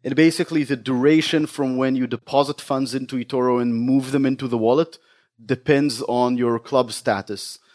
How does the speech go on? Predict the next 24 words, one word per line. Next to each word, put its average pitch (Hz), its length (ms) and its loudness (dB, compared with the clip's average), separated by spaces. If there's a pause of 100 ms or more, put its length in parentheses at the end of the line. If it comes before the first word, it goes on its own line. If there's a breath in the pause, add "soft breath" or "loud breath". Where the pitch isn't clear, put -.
(240 soft breath)
And 127 160 -4
then 139 120 4
in 143 240 0
Asia, 165 640 2 (360)
we 135 300 2
have, 151 380 2
we 131 200 -4
haven't 147 400 2
rolled 135 300 2
out 120 260 2
the 117 80 -10
blockchain 113 520 -2
wallet 98 320 -8
yet, - 260 -18 (540)
or 123 160 2
the 123 140 2
ability 143 460 2
to 127 100 -8
transfer 135 880 0 (340)
assets 127 420 0
from 131 460 0
the 120 160 -2
crypto 127 400 -2
platform 113 720 -2